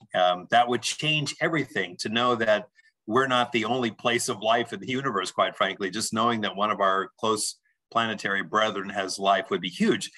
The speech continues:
And we, in general, would like to see ourselves moving out through the solar system to explore, to colonize, to, to utilize resources.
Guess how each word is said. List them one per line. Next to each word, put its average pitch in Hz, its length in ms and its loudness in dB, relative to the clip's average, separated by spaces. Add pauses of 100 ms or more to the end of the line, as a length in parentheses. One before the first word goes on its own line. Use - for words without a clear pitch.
(440)
And 143 280 0
we, 170 600 0
in 139 180 -2
general, 160 480 2
would 120 160 0
like 120 260 4
to 117 140 -4
see 127 260 -2
ourselves 107 480 0
moving 117 300 -2
out 104 240 2 (280)
through 110 120 -6
the 95 100 -6
solar 101 360 0
system 92 480 -4
to 101 120 2
explore, 127 800 2 (320)
to - 80 -4
colonize, 110 840 2
to, 104 340 -2
to - 180 -10
utilize 98 760 2
resources. 90 800 -4